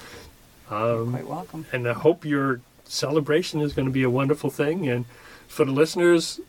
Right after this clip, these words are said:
Speaker 2: hopefully you hear this story and stories, and then share the word so that more people can take advantage of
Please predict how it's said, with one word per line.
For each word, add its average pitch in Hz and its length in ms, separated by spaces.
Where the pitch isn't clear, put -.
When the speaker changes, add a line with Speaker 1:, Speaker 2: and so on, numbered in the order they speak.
Speaker 2:
hopefully 175 420
you 147 300
hear 170 420
this 180 240
story 156 560
and 131 220
stories, 135 720
and 139 120
then 156 220
share 165 380
the 175 120
word 160 400
so 120 220
that 117 240
more 139 300
people 156 360
can 123 440
take 131 200
advantage 127 480
of 110 300